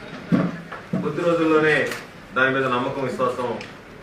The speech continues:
ప్రజలకు కలగడం, తీసుకున్నటువంటి వ్యక్తులకి సత్ఫలితాలను ఇవ్వడంతో చాలామంది ఆ మందు కోసం ఎగబడడం జరిగింది. అయితే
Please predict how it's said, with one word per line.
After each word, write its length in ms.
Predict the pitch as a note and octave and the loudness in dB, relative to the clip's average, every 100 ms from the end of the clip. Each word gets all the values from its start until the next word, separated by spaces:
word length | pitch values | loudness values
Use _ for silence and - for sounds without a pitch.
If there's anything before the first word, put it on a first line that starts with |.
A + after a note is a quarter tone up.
| - - | -12 -4
ప్రజలకు 320 | A2+ B2+ A#2+ | 0 0 0
కలగడం, 320 | A2 A2 - G2 F#3 F#3 - - - - - - - - - - - - | 2 2 2 4 6 6 2 -8 -14 -16 -18 -18 -20 -20 -20 -18 -14 -6
తీసుకున్నటువంటి 600 | F3+ F3+ E3 D#3 C#3+ C3 | -6 -2 2 2 2 0
వ్యక్తులకి 440 | B2+ - C3+ B2+ C3 G#2+ - - - | 0 0 -2 0 0 0 -4 -10 -4
సత్ఫలితాలను 580 | A#2 - C#3 B2+ A#2+ A2+ | -2 0 0 2 0 2
ఇవ్వడంతో 380 | A2 G#2+ A#2+ A#2 - - - - - - - - - - - - - - - - | 0 0 0 0 -2 -8 -16 -18 -18 -18 -18 -18 -16 -14 -12 -12 -14 -16 -16 -4
చాలామంది 500 | C3+ D3+ D#3 C#3+ D3 C3 - - - | 2 4 4 2 0 -2 -4 -8 -8
ఆ 40 | A#2+ | -2
మందు 160 | B2+ C#3+ C3+ | -2 0 0
కోసం 180 | A#2 A#2+ G#2+ | 0 0 0
ఎగబడడం 360 | G#2+ G#2 F#2+ F2 | 0 -2 -2 -6
జరిగింది. 320 | E2+ E2+ C#2 - - - - - - - - - - - C4 - G#3+ B3+ - - - - - | -6 -8 -10 -12 -14 -16 -16 -18 -18 -12 -4 -2 -2 -4 -10 -10 -12 -12 -14 -14 -12 -12 -8
అయితే 140 | E3+ | 0